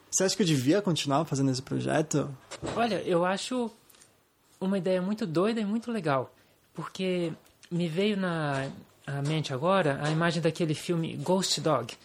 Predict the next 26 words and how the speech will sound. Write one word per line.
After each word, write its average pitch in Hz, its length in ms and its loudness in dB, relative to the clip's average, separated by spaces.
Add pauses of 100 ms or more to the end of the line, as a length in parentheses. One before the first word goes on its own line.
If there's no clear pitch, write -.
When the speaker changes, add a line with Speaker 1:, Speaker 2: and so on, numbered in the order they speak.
(240)
Speaker 2:
Não 151 80 -4
sei 160 200 -2
se 151 120 -4
você 156 300 -2
já 135 160 0
viu. 165 320 -2 (480)
Ele 160 240 0
é 175 60 4
a 180 40 2
história 190 360 0
de 180 180 -2
um 156 480 0 (480)
americano, 185 720 2 (560)
ele, 147 760 0 (380)
ele 180 180 -6
é 196 40 -2
um 190 80 0
negro, 190 320 0
vive 156 260 0
no 151 120 0
subúrbio 190 760 0
e 190 140 0
ele 202 180 0
lê 185 240 0
o 185 180 0
Hagakure, 160 680 -2